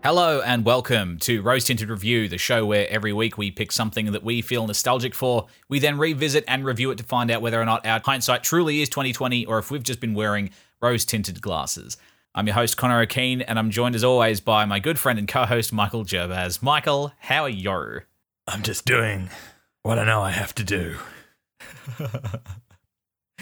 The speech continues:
Speaker 1: The podcast, tee-hee. Uh,
Speaker 2: That's right, I
Speaker 1: this
Speaker 2: got a
Speaker 1: week's
Speaker 2: special, I got a special power. It's reviewing
Speaker 1: What's that?
Speaker 2: movies.
Speaker 1: <laughs> This week's movie is, of course, the two thousand and three,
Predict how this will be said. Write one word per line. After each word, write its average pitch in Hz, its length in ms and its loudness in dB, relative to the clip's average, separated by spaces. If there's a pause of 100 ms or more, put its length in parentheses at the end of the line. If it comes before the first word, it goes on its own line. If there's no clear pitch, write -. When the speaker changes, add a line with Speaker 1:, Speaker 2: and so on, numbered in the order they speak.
(400)
Speaker 1:
The 180 120 -2
podcast, 151 1040 0
tee-hee. 131 540 0 (240)
Uh, 139 180 6
Speaker 2:
That's 160 60 2
right, 170 60 6
I 170 40 6
Speaker 1:
this 104 140 6
Speaker 2:
got 110 40 6
a 107 40 4
Speaker 1:
week's 127 340 6
Speaker 2:
special, 101 340 2
I 104 80 -2
got 101 140 0
a 98 60 0
special - 340 0
power. 95 480 2 (920)
It's - 120 -6
reviewing 107 300 4
Speaker 1:
What's 110 120 6
that? 110 80 2
Speaker 2:
movies. 95 880 2 (540)
Speaker 1:
<laughs> - 680 -18
This - 360 -2
week's - 400 -2
movie 139 360 0
is, 117 180 0
of 113 160 -4
course, 120 320 2
the 120 100 -6
two 143 240 0
thousand 120 340 0
and 113 140 -4
three, 113 560 0